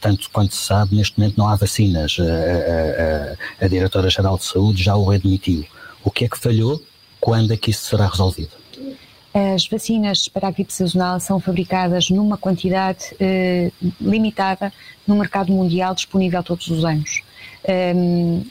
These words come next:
Speaker 2: e, eh, portanto, aquilo que, eh, acontece a Pe-, a Portugal é o que acontece aos outros países. Há uma quantidade,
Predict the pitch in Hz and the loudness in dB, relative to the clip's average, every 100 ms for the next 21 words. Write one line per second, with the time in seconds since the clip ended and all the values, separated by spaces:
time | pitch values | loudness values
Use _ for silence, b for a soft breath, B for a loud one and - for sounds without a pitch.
0 | - 202 214 220 - 190 180 175 175 - | -2 0 0 -2 -2 -2 0 0 -2 -4
1 | - 185 175 - - 190 180 - 202 196 | -2 0 0 -4 -2 -2 -2 -2 -2 0
2 | 180 - 175 175 175 175 190 - 175 175 | 0 -2 0 0 0 0 0 0 0 0
3 | 180 - - - 185 196 175 - 185 208 | -2 -2 -4 -2 -2 -2 -2 -4 -2 0
4 | 208 156 175 180 180 175 180 170 175 - | 0 -2 -2 -2 -2 -2 -2 -2 -4 -4
5 | 180 170 - - B B - 180 180 175 | -2 0 -2 -4 B B -2 0 0 0
6 | 180 170 180 190 185 175 | -2 0 0 0 0 -4